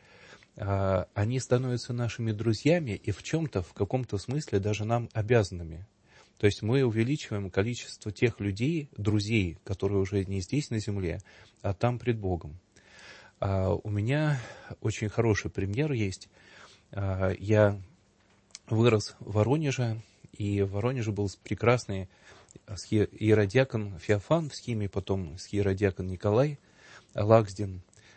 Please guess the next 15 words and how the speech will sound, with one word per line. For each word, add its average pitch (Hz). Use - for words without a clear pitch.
А, 98
мы, 104
а, 95
познакомились, 107
когда 104
мне 101
было 95
шестнадцать 98
лет. 143
А, 95
он 123
стоял 110
у 98
мощей 98
святителя 95